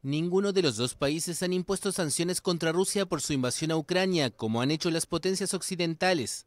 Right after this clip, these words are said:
y tratan de posicionarse como mediadores para alcanzar la paz.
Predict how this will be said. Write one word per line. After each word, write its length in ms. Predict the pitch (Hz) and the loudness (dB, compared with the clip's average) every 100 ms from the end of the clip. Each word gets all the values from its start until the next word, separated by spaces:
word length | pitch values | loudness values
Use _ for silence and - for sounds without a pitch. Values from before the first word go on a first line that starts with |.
| _ | _
y 120 | 113 101 | -8 -4
tratan 340 | 117 127 147 | -2 -2 0
de 100 | 156 | -2
posicionarse 760 | 170 151 156 165 180 180 - 143 | -2 -4 -4 -2 0 0 -2 -2
como 240 | 127 127 | 0 2
mediadores 720 | 135 143 160 185 170 123 - - | 2 0 2 2 2 0 -6 -6
para 200 | - 160 | 0 2
alcanzar 580 | 165 156 170 165 190 190 | 2 0 -2 0 0 2
la 140 | 175 147 | 2 2
paz. 520 | 131 98 - - | 0 -2 -4 -12